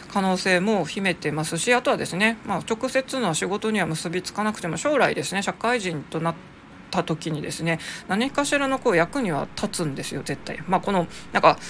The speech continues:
仕事になるからとか役に立つからっていうですね、ちょっとなんか、お金になりそうとか、そういう役立つからっていうので、趣味をこう、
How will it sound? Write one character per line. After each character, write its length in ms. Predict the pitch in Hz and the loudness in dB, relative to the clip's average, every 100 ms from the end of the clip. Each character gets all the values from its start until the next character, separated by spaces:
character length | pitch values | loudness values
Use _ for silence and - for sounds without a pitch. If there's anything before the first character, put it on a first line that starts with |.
| - - | -12 -4
仕 140 | - | 2
事 240 | 190 269 294 | 4 4 4
に 80 | |
な 100 | 285 | 4
る 80 | 262 | 2
か 100 | 220 | 4
ら 80 | 165 | 4
と 80 | 165 | 4
か 80 | 165 | 2
役 240 | 160 233 | 2 0
に 60 | 180 | 0
立 240 | 156 - | 0 2
つ 20 | |
か 100 | - | 8
ら 80 | 196 | 8
っ 40 | |
て 120 | - 190 | 8 6
い 100 | 185 | 6
う 40 | |
で 140 | 160 | 4
す 100 | 151 | 0
ね、 120 | - 208 | 0 2
ち 80 | |
ょ 20 | 226 | 2
っ 20 | |
と 120 | 180 | 2
な 100 | 180 | 2
ん 40 | |
か、 200 | 185 147 - - - - - - - - - - | 2 0 0 -10 -16 -16 -18 -18 -16 -16 -10 -2
お 100 | 175 | 6
金 220 | 226 233 | 6 8
に 140 | 233 | 6
な 140 | 226 226 | 6 6
り 80 | |
そ 220 | 226 247 202 | 6 4 4
う 40 | |
と 80 | 175 | 2
か、 140 | 151 | 2
そ 120 | 202 | 2
う 60 | 196 | 4
い 100 | 196 | 4
う 40 | |
役 240 | 180 170 220 | 4 4 2
立 240 | 226 - | 0 -2
つ 0 | |
か 100 | - | 2
ら 100 | 175 | 2
っ 40 | 165 | 2
て 200 | - 175 | 0 2
い 80 | 175 | 4
う 280 | 170 156 | 4 2
の 140 | 170 156 | 0 2
で、 160 | 175 151 | 4 2
趣 140 | 208 | 2
味 160 | 180 156 | 2 2
を 120 | 175 | 0
こ 300 | - 151 151 | 2 2 0
う、 320 | - - - | -4 -10 -12